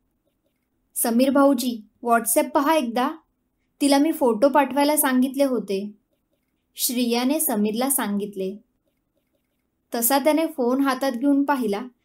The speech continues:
तर तिने टाकलेले मेहंदीचे फोटो होते. तो फोटो पाहत होता आणि मागून रोहन येऊन पाहू लागला. "अरेच्चा, भारीच की, पण बघू आता किती रंग चढतो तुझ्या प्रेमाचा. असं म्हणतात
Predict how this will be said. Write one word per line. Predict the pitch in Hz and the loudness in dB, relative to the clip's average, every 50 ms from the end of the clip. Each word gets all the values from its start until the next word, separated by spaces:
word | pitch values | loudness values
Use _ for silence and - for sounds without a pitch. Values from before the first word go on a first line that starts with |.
| _ _ - | _ _ -2
तर | 277 294 294 311 | 0 0 0 0
तिने | 302 254 240 247 294 | 0 0 2 0 0
टाकलेले | 302 302 277 269 285 285 285 294 | 0 -2 -2 0 0 0 0 0
मेहंदीचे | 294 277 254 240 226 214 208 233 233 240 269 277 | 0 0 0 -2 -2 -4 -4 -4 -4 -4 -4 -4
फोटो | 269 - 240 214 190 190 233 240 | -4 -2 -2 -2 -2 -2 -4 -4
होते. | 240 220 196 196 - 190 190 214 233 233 _ _ _ _ _ _ _ _ _ _ _ _ _ _ _ _ - | -4 -4 -4 -6 -6 -10 -10 -10 -12 -18 _ _ _ _ _ _ _ _ _ _ _ _ _ _ _ _ -2
तो | 311 311 | -2 -2
फोटो | 302 294 254 220 208 208 269 | 0 0 -2 0 0 2 0
पाहत | 294 254 277 254 233 240 262 262 | 2 2 0 -2 -2 -2 -2 -2
होता | 294 262 208 190 202 190 196 226 240 247 - _ _ _ _ _ _ _ _ _ _ - | -2 -2 -2 -4 -6 -8 -8 -8 -12 -16 -18 _ _ _ _ _ _ _ _ _ _ -6
आणि | - 277 311 | -4 -2 0
मागून | 311 285 233 214 208 202 254 269 277 | 2 2 2 0 0 0 0 0 0
रोहन | 262 254 226 214 208 208 254 269 294 | 0 0 0 0 2 2 0 0 0
येऊन | 302 247 208 220 262 | 0 -2 -2 -4 -6
पाहू | 262 - 214 202 196 226 | -6 -6 -8 -6 -6 -4
लागला. | 233 233 208 185 190 185 185 190 208 208 - _ _ _ _ _ _ _ _ _ _ _ _ _ _ _ _ _ _ _ _ _ _ - | -2 -2 -2 -2 -4 -6 -6 -8 -10 -14 -18 _ _ _ _ _ _ _ _ _ _ _ _ _ _ _ _ _ _ _ _ _ _ -6
"अरेच्चा, | - 233 247 277 262 254 - - 349 349 330 294 269 262 - _ _ _ _ _ - | -2 0 0 0 0 -2 -2 0 0 0 0 0 -4 -8 -12 _ _ _ _ _ -8
भारीच | 233 214 277 254 247 262 302 330 330 - | -4 -2 0 0 2 2 2 0 0 -4
की, | - - 311 269 220 214 214 - _ _ _ _ _ _ _ _ _ - | -6 -4 -4 -4 -4 -6 -8 -12 _ _ _ _ _ _ _ _ _ -2
पण | 320 330 330 294 | 0 0 2 2
बघू | 285 285 262 240 254 349 | 2 0 0 2 2 2
आता | 370 349 - 330 330 | 2 2 2 2 0
किती | 320 320 262 - - 269 277 | -2 -2 -4 -4 -2 -2 0
रंग | 285 277 269 262 277 | 0 0 0 0 -2
चढतो | 277 285 294 262 254 247 240 254 254 | 0 0 0 0 0 0 -2 -2 -4
तुझ्या | 254 269 262 247 254 247 | -2 -2 -2 -2 -2 0
प्रेमाचा. | 254 254 240 220 214 220 226 226 240 233 254 254 254 _ _ _ _ _ _ _ _ _ _ _ _ _ _ _ - | 0 -2 -2 -2 -2 -4 -4 -4 -6 -6 -6 -8 -10 _ _ _ _ _ _ _ _ _ _ _ _ _ _ _ -6
असं | 269 285 339 349 | -4 -2 0 0
म्हणतात | 349 330 285 262 254 285 359 | 0 0 0 0 0 0 -2